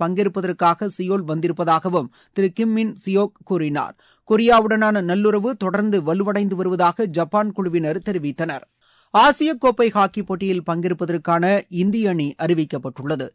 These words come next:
ஹர்மன்பிரீத் சிங் தலைமையிலான இந்த அணியில் இருபது பேர் இடம்பெற்றுள்ளனர். இப்போட்டி பீகாரில் வரும் இருபத்தொன்பதாம் தேதி தொடங்கி ஏழாம் தேதி வரை நடைபெறுகிறது.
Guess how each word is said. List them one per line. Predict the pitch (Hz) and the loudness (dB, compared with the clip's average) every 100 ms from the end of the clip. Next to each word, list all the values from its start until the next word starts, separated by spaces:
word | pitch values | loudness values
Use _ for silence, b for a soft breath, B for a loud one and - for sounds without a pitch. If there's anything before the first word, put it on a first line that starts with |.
| _ _ _ 190 | _ _ _ 0
ஹர்மன்பிரீத் | 196 208 180 190 165 | 2 0 -2 -6 -6
சிங் | 190 180 | -6 -4
தலைமையிலான | 170 170 175 170 170 160 | -2 0 2 2 0 -2
இந்த | 175 185 175 | -4 0 0
அணியில் | 175 180 220 | 0 0 -2
இருபது | 180 185 190 175 | 0 0 2 0
பேர் | 185 202 175 | 0 -2 -2
இடம்பெற்றுள்ளனர். | 165 151 139 143 151 165 127 _ b b - | -4 -4 -6 -2 -2 0 -4 _ b b -4
இப்போட்டி | 214 247 247 285 254 | 0 2 2 2 -2
பீகாரில் | 214 208 220 208 247 | -2 2 2 2 -2
வரும் | - 190 190 | -2 0 0
இருபத்தொன்பதாம் | 175 214 226 202 190 202 208 196 | 0 0 0 0 0 2 2 0
தேதி | 190 175 175 | -4 -4 -4
தொடங்கி | 165 170 190 226 - | -2 -2 -2 -4 -4
ஏழாம் | 175 196 220 214 196 | 0 2 4 2 0
தேதி | 185 | -2
வரை | 170 165 175 - | 0 0 -2 -2
நடைபெறுகிறது. | 170 160 139 143 131 160 139 | -2 -2 -2 -6 -2 -4 -4